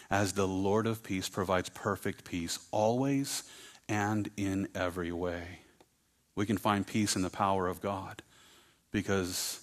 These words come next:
God is in charge of everything. And this brings us to our second point because, listen, we not only find peace in the power of God, but we also find peace in the Word of God.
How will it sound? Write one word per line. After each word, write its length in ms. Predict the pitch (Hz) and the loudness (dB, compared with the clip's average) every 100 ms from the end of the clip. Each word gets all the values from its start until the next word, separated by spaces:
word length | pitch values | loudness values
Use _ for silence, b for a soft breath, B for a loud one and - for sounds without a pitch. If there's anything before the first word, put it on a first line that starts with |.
| 127 | 0
God 400 | 113 107 95 87 | 4 4 4 0
is 140 | 87 | -2
in 80 | 90 | -4
charge 320 | 78 92 87 | -2 0 0
of 140 | 82 82 | 0 0
everything. 600 | 92 87 73 85 80 98 - _ b b b b b b b | 0 -2 -6 -10 -10 -14 -20 _ b b b b b b b
And 240 | 147 131 139 | 12 12 12
this 120 | 143 | 12
brings 260 | 147 160 | 12 12
us 140 | 131 - | 10 8
to 100 | 139 | 6
our 100 | 110 | 8
second 340 | - 131 117 | 10 10 10
point 180 | 151 151 | 10 10
because, 200 | 113 104 | 8 8
listen, 280 | 127 160 110 | 8 8 8
we 80 | 110 | 12
not 180 | 135 | 12
only 140 | 175 110 | 12 10
find 260 | 117 107 | 8 6
peace 240 | - 135 120 | 8 6 8
in 60 | |
the 60 | 98 | 2
power 380 | - 127 170 107 | 6 8 10 8
of 140 | 90 | 6
God, 260 | 95 101 113 | 6 6 8
but 180 | 110 B B B - | 6 B B B 6
we 120 | 113 | 12
also 280 | 156 170 123 | 12 12 8
find 320 | 127 110 101 | 8 8 6
peace 720 | - 120 113 - - - - b b b b b _ | 4 4 4 2 -2 -4 -8 b b b b b _
in 80 | 95 | 2
the 100 | 95 | 4
Word 280 | 104 117 113 | 6 8 8
of 120 | 87 | 6
God. 240 | 90 80 | 2 0